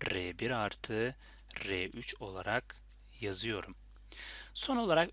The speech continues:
üç tane varyasyon olur demiştik. Bu üç varyasyondan son varyasyonumuz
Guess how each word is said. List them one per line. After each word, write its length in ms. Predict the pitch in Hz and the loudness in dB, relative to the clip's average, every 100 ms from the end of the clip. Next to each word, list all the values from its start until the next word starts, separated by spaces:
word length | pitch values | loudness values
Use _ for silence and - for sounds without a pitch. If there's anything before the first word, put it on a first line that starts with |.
| - | -4
üç 220 | 196 - | 2 2
tane 320 | - 170 170 | 4 2 4
varyasyon 540 | 156 151 151 - 180 - | 4 4 4 4 2 -4
olur 320 | 113 101 95 | -4 -2 -2
demiştik. 580 | 95 98 - - - - | 0 2 2 2 -6 -8
Bu 80 | |
üç 260 | - - - | -6 -2 2
varyasyondan 840 | 143 139 131 - - 127 123 147 170 | 2 2 6 6 6 0 -2 -2 2
son 400 | - 170 160 117 | 2 2 -4 -2
varyasyonumuz 1000 | 92 92 90 - - 95 92 160 - | 0 0 2 2 2 -6 -4 0 0